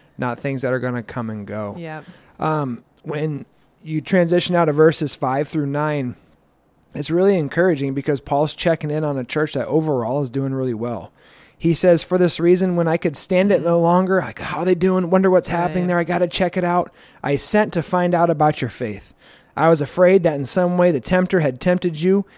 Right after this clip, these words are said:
Speaker 1: and that our labors might have been done in vain. But Timothy has just now come to us from you and has brought good news about your faith and love.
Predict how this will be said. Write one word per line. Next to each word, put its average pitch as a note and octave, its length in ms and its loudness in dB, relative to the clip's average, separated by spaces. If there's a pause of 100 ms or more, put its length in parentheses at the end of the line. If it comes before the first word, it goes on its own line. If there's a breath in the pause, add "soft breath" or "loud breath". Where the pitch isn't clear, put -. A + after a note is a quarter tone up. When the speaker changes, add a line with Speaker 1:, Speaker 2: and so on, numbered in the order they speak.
(160 soft breath)
Speaker 1:
and D3 120 -2
that C3+ 140 -2
our C3+ 120 0
labors F3 460 4
might D#3+ 180 0
have D#3+ 100 0
been D#3 220 0
done C#3+ 180 0
in B2+ 180 -2
vain. C#3 420 -4 (440 loud breath)
But C#3+ 120 -2
Timothy G3+ 340 4
has D#3 180 4
just E3+ 280 4
now E3 160 2
come D#3 280 -2
to - 160 -6
us A#2 220 -6
from D#3 320 -2
you A#2 160 -2
and A#2+ 80 -6
has C3+ 160 -2
brought A#2+ 260 -4
good D3+ 140 2
news C#3+ 260 0
about A#2+ 300 -6
your A#2 80 -8
faith C3+ 380 -4
and B2+ 280 -8
love. G#2 320 -10